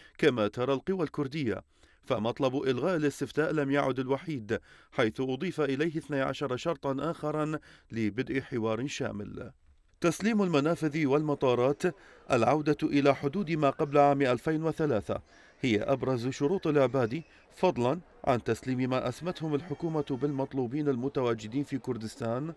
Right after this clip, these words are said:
إضافة إلى منع أي مسؤول حكومي كردي من السفر إلا بموافقتها، وكذلك عدم استقبال أي مسؤول دولي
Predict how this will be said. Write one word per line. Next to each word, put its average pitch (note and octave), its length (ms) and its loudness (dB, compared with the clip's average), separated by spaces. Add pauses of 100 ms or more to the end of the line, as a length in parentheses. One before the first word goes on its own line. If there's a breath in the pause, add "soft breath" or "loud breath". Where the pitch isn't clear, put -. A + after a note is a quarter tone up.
(380 loud breath)
إضافة A#2+ 560 2
إلى A#2+ 420 2
منع A#2 380 -2
أي D3+ 200 0
مسؤول B2+ 500 -2
حكومي B2 500 -4
كردي A#2+ 460 -6 (380 loud breath)
من A#2+ 200 0
السفر C3+ 540 -2 (120)
إلا C3+ 280 0
بموافقتها، A#2 960 -4 (380 loud breath)
وكذلك C3 800 2 (280 soft breath)
عدم A#2+ 340 4
استقبال D#3+ 560 0
أي C3+ 200 0
مسؤول B2 500 0
دولي A2+ 380 0